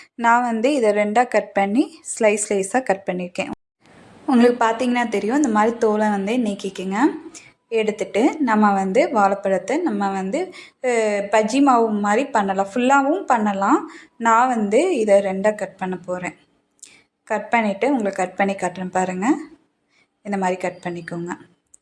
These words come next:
ரெண்டா கட் பண்ணிட்டு அதை வந்து நீள் நீளமா கட் பண்ணி எடுக்க போறோம். இந்த மாதிரி கட் பண்ணி, அப்போ வந்து நமக்கு வந்து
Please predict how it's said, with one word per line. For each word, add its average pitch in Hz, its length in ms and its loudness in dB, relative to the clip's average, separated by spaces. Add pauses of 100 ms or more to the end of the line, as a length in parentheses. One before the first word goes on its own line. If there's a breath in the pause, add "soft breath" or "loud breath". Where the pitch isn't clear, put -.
(300 soft breath)
ரெண்டா 214 280 2
கட் 214 220 -2
பண்ணிட்டு 196 520 -2 (120)
அதை 214 320 2
வந்து 214 360 -2
நீள் 220 360 -2
நீளமா 196 440 -4
கட் 175 200 -8
பண்ணி 180 220 -6
எடுக்க 180 260 -8
போறோம். 170 380 -6 (440 soft breath)
இந்த 208 260 0
மாதிரி 185 220 -2
கட் 170 220 -8
பண்ணி, 190 220 -12
அப்போ 226 320 4
வந்து 277 320 6
நமக்கு 220 340 2
வந்து 240 360 0